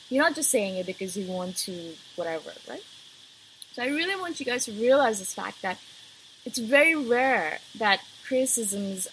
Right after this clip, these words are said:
are, like, very rare that praise comes our way rather than criticism. In any case, not only just for I N F Js, but for every single person on this planet. So we need to realize that and then accept praise as gracefully as possible.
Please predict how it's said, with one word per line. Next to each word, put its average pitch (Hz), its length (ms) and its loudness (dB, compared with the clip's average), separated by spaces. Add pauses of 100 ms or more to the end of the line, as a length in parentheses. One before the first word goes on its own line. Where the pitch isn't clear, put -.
are, 196 340 2 (420)
like, 233 200 -2
very 302 280 4
rare 262 160 4
that 226 200 0
praise 262 300 0
comes 214 240 -6
our 180 120 0
way 185 180 -2
rather 190 260 0
than 180 80 -8
criticism. - 560 -8 (160)
In 294 120 2
any 311 240 0
case, - 280 -12
not 247 200 2
only 269 180 2
just 226 160 -4
for 214 80 -4
I 202 140 -2
N 196 80 -4
F 196 120 -6
Js, 226 240 -2
but 185 120 -6
for - 100 -12 (100)
every 247 360 0
single 220 360 -2
person 220 380 -4
on 185 80 -6
this 170 100 -12
planet. 185 420 -8 (420)
So 240 100 -4
we 240 80 0
need 247 100 0
to 226 240 -4
realize 311 400 0
that 175 320 -6
and 214 80 -6
then 233 120 -2
accept - 680 -4
praise 190 460 -4
as 208 180 -2
gracefully 220 760 -2
as 175 100 -6
possible. 165 500 -14